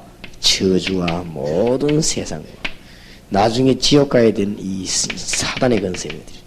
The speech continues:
<clears throat> 이게 다 꺾여버려요. <clears throat> 하늘과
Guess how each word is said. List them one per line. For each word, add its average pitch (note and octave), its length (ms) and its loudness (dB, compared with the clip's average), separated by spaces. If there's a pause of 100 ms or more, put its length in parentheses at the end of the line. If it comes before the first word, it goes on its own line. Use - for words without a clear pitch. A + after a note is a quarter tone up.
(1800)
<clears throat> - 400 0
이게 F3 160 2
다 A2+ 120 0
꺾여버려요. A2+ 580 -4 (1500)
<clears throat> E4 520 4 (1500)
하늘과 B2+ 920 2